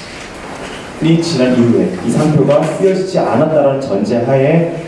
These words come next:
그 불사용 취소 심판이 가능하게 됩니다.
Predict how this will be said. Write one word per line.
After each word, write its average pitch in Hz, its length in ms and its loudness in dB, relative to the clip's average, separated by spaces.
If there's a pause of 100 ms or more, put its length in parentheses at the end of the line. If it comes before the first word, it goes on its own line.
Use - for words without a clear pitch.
(200)
그 98 400 0
불사용 110 460 2
취소 147 240 0
심판이 143 560 0 (340)
가능하게 92 420 0
됩니다. 85 420 -2